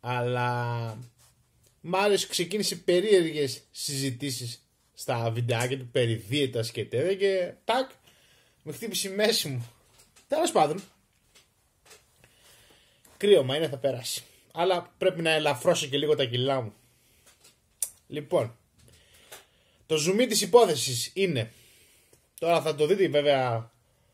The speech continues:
ε, και στον τίτλο, θα ψάξω να βρω έτσι ένα ωραίο τίτλο.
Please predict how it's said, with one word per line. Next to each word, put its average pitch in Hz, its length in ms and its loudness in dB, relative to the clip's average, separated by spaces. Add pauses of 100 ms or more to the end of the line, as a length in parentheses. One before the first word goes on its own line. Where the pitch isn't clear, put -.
(300)
ε, 110 320 -12
και 113 160 -10
στον 113 260 -10
τίτλο, 120 460 -8 (120)
θα - 80 -12
ψάξω 165 300 -6
να 135 60 -2
βρω 147 80 0
έτσι 151 160 -4
ένα 131 220 -4
ωραίο 120 260 0
τίτλο. 117 360 -14